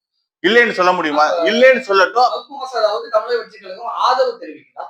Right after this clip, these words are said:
Speaker 1: வக்ஃபு மசோதாவை நாங்க எதிர்க்கிறோம். ஏன்னா இது வந்து இஸ்லாமியர்கள் இடத்த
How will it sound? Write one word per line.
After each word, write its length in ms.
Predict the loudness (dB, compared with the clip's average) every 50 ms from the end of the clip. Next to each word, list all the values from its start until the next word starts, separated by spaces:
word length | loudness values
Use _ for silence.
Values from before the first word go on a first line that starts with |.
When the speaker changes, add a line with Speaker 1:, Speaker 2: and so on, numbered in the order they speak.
| -2 0
Speaker 1:
வக்ஃபு 440 | 0 0 0 -4 -6 0 0 2 2
மசோதாவை 800 | 2 2 0 2 2 0 2 4 4 4 4 4 2 2 -2 -2
நாங்க 260 | 0 0 0 0 0 0
எதிர்க்கிறோம். 640 | -2 -2 -2 -6 -12 -6 -2 0 0 0 -2 -6 _ _ _ _ _ _ _ _ -2
ஏன்னா 760 | 0 2 2 2 2 2 2 2 4 4 4 4 2 2 -2 -6 -12 -20 _ _ _ _ _ _ _
இது 320 | -6 -4 -4 -2 0 2
வந்து 540 | 2 2 2 0 0 -2 -2 -2 -2 -2 -6
இஸ்லாமியர்கள் 760 | -8 -10 -12 -10 0 2 4 4 4 4 2 2 2 2 2
இடத்த 720 | 2 2 2 2 0 -4 _ 0 2 2 2 2 0 -2